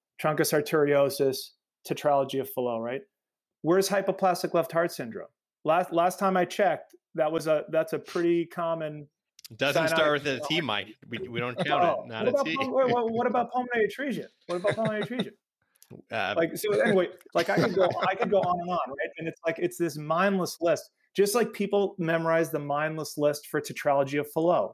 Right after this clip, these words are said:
Speaker 1: right? The mindless list for tetralogy of Fallot is the four things: V S D, overriding aorta,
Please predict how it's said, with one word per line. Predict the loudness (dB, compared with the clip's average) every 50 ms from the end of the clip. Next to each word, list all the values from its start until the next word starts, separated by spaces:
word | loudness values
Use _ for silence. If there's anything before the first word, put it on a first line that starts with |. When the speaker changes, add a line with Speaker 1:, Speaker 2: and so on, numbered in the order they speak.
| -6 _
Speaker 1:
right? | 0 0 0 0 -2 -6 _ _ _ _ _ _ _ _ _
The | -2
mindless | 2 2 2 2 2 0 -2 2 0
list | 0 0 0
for | -6
tetralogy | -10 -10 -2 2 2 2 4 2 -2
of | -2
Fallot | 0 2 2 4 4 2 0 -4
is | -6 -10 -18 _ _ _ _ _
the | -10
four | -6 -2 0 2 2
things: | 2 0 -4 -4 -6 -10 -16 _ _ _ _ _ _ _ _ _ _ _ -12
V | -4 0 2 4 4
S | 2 0 -2
D, | 0 0 0 0 0 -4 -8 _ _ _ _ _ _ _ _ _ _ _ _ _ _ _ 0
overriding | 2 2 4 4 4 4 4 4 2 0 -2
aorta, | -2 -2 -2 -2 -2 -2 -4 -6 -8